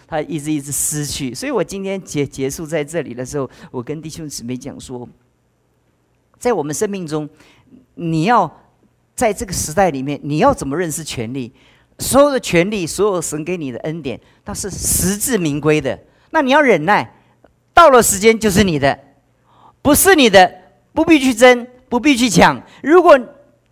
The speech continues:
你，你有名，但你没有那个实，你徒增笑话，对不对？那这样，我没有这样的本领，我这样装得像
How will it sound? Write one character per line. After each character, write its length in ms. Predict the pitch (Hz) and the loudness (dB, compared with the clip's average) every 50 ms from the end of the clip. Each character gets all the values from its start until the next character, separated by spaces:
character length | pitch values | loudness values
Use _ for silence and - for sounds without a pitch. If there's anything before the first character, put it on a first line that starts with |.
| _ _ _ | _ _ _
你， 360 | - 220 226 220 208 190 - - | -2 0 2 2 2 0 -2 -2
你 200 | 226 226 285 330 | 0 2 4 6
有 180 | 359 294 233 208 | 8 8 6 6
名， 260 | 196 180 185 220 226 | 4 2 0 0 0
但 160 | - 277 254 | -2 0 0
你 80 | 220 208 | 0 0
没 120 | 190 214 | 2 4
有 100 | 269 269 | 4 4
那 100 | 262 277 | 4 4
个 120 | 247 254 | 4 4
实， 340 | - - - - 170 180 185 - - - | 2 2 0 -2 -2 -2 -4 -4 -8 -18
你 100 | - 180 | -14 -14
徒 280 | 165 - - 170 190 214 | -14 -10 -6 -6 -4 0
增 180 | 190 254 262 262 | 4 4 4 4
笑 240 | - 302 262 214 | 4 6 6 6
话， 260 | 175 208 175 117 - - - _ _ _ _ _ _ - | 8 8 6 4 2 -4 -18 _ _ _ _ _ _ -8
对 80 | 160 | -6
不 80 | 147 139 | -6 -4
对？ 240 | 160 160 135 113 - _ _ _ _ _ - | -2 -4 -4 -6 -8 _ _ _ _ _ -16
那 80 | - | -14
这 160 | 202 202 208 | -10 -8 -8
样， 160 | 202 185 165 147 _ _ _ _ _ _ _ _ _ _ _ - | -8 -8 -8 -12 _ _ _ _ _ _ _ _ _ _ _ -20
我 200 | - - 156 151 151 160 156 - - _ _ - | -20 -16 -14 -12 -12 -12 -12 -14 -18 _ _ -14
没 160 | 175 196 202 | -10 -8 -8
有 80 | 185 | -8
这 140 | 165 156 196 | -6 -6 -6
样 100 | 180 175 | -6 -6
的 100 | 160 156 - - - _ | -6 -8 -10 -10 -14 _
本 200 | - 143 151 175 | -8 -6 -6 -6
领， 160 | 156 147 131 | -6 -8 -6
我 120 | 127 127 127 | -6 -8 -8
这 100 | 135 - | -8 -10
样 180 | 135 143 143 | -10 -10 -12
装 300 | 135 - 175 156 160 165 | -8 -4 -4 -4 -4 -4
得 100 | 151 143 | -8 -8
像 240 | 120 135 135 139 143 | -8 -8 -8 -10 -10